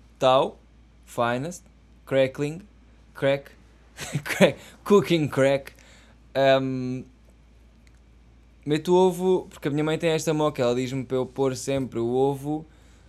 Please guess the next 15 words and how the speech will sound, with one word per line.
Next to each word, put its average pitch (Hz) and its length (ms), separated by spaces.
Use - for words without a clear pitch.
ah, 127 300
numa, 131 500
num, 117 1000
pá, 117 180
num 117 120
recipiente 147 680
antes 156 200
de - 40
pôr 160 240
na 156 180
frigideira, 151 520
porque 127 340
pode 131 200
tá 131 140
podre. 131 520